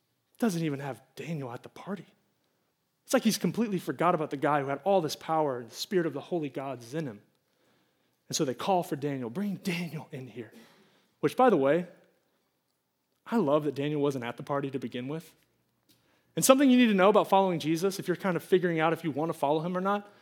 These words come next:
following Jesus means you won't be invited to all the parties. But it does mean sometimes you'll get called when there's trouble at the party. And there's this moment we get in Scripture right here where it's so powerful, where Daniel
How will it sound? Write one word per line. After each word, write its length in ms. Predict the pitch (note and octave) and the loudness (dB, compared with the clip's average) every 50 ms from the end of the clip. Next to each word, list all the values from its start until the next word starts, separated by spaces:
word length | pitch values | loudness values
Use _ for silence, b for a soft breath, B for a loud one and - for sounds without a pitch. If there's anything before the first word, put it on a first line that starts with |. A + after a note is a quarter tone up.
| b b b b b | b b b b b
following 460 | - A#3 B3 D4+ F4 F4+ F4 E4 B3+ | 6 8 8 10 10 10 8 8 8
Jesus 360 | F#3+ A3 A3+ A3 A#3+ G#3 - | 8 6 6 6 6 4 4
means 360 | G3 F3+ F#3 G#3 A#3 A#3 - - - | 4 4 4 4 4 2 0 -2 0
you 160 | - F#3+ A3+ | 4 6 6
won't 260 | G3+ F3 G3+ A#3 A3 F#3+ | 6 6 6 4 4 4
be 140 | G#3+ G#3+ | 2 2
invited 540 | G#3 F#3 D#3+ F3 F#3+ G3 F#3 D#3 B2 - - - | 4 4 4 4 4 4 4 2 -2 -6 -4 0
to 120 | A3 G#3+ | 4 4
all 140 | F#3 G3 G3 | 6 6 6
the 80 | F3+ | 4
parties. 560 | - - - F#3 F3+ F3 C3+ - - - - - _ _ _ _ _ _ _ _ _ _ _ _ _ _ _ _ _ _ _ _ _ _ _ _ _ _ _ | 2 0 -2 -2 -2 -2 -6 -8 -14 -18 -18 -20 _ _ _ _ _ _ _ _ _ _ _ _ _ _ _ _ _ _ _ _ _ _ _ _ _ _ _
But 100 | - A3 | 6 6
it 100 | A3+ E3+ | 8 6
does 240 | G3+ A#3 C4 G#3+ G3 | 6 6 6 6 6
mean 200 | G3 G#3 A#3+ B3 | 6 6 6 6
sometimes 500 | A#3 D4 C#4 - C#4 C#4+ C#4+ C#4+ C4+ A3 | 4 4 4 6 6 6 6 6 4 2
you'll 180 | F#3 F3 A3+ B3+ | 4 4 6 6
get 200 | B3+ D4 - - | 6 4 4 0
called 600 | - - D3+ D#3+ F3+ A3+ D4+ F#4 F4 - - - - - - | -2 2 4 8 8 8 8 6 4 0 -8 -16 -20 -4 4
when 140 | - A3 A3+ | 6 6 8
there's 180 | G3+ F3 - - | 8 6 4 4
trouble 320 | - A#3 A#3 G3+ F3+ E3 | 6 6 8 8 8 6
at 80 | D3 - | 4 4
the 80 | - | 2
party. 300 | - D3+ C#3 A#2 G#2+ G2 - - _ _ _ _ _ _ _ _ _ _ _ _ _ _ _ _ _ _ _ _ _ _ _ _ _ _ _ _ _ _ _ _ _ _ | 0 2 0 0 0 -6 -12 -18 _ _ _ _ _ _ _ _ _ _ _ _ _ _ _ _ _ _ _ _ _ _ _ _ _ _ _ _ _ _ _ _ _ _
And 80 | - G3 | 4 6
there's 120 | A#3 A3+ | 6 6
this 140 | A#3+ A3+ E3+ | 6 4 6
moment 260 | G#3 B3 C#4+ C#4+ G#3 | 8 8 8 8 6
we 80 | F#3+ G3 | 6 4
get 120 | G#3+ A#3 | 4 2
in 60 | F#3+ | 0
Scripture 340 | E3 - - D4+ D4+ - A3+ | -2 2 2 2 4 4 4
right 140 | G#3 G#3 F#3+ | 4 6 6
here 140 | G#3 C4 A#3+ | 6 6 6
where 60 | F3+ | 6
it's 100 | F3 - | 6 6
so 100 | - A#3+ | 4 4
powerful, 640 | - - G#3 G#3+ A#3+ C#4 B3 - D3+ A2+ - - b b b b | 4 6 6 6 6 6 6 4 0 -2 -4 -8 b b b b
where 120 | b G3+ E3+ | b 0 2
Daniel 480 | C3+ - G3 A#3 C4+ C#4 B3 D3 G2+ | 4 4 6 6 8 8 6 4 2